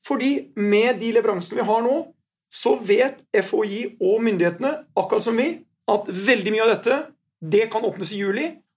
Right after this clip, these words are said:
og vi når herd immunity, altså gruppeimmunitet, garantert innen august.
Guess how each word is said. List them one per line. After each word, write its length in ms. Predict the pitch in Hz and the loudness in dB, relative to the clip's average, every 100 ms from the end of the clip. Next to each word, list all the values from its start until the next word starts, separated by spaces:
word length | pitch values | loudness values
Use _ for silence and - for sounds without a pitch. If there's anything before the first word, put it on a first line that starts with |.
| _ - | _ 2
og 340 | 214 247 254 | 4 4 0
vi 80 | 196 | -4
når 320 | 220 196 220 214 - 190 | -2 2 2 0 -4 -2
herd 220 | - 175 175 | 2 0 0
immunity, 300 | 214 175 226 | -2 0 -2
altså 200 | - 180 | -2 -4
gruppeimmunitet, 1120 | 233 175 160 185 - - 208 196 196 262 262 _ _ _ _ _ | -4 -2 -4 -6 -4 0 2 2 2 0 -2 _ _ _ _ _
garantert 800 | 170 220 226 233 - - 208 233 | -2 0 0 -4 -4 2 2 2
innen 160 | 226 190 | -4 -2
august. 380 | 220 202 330 | -2 -4 -8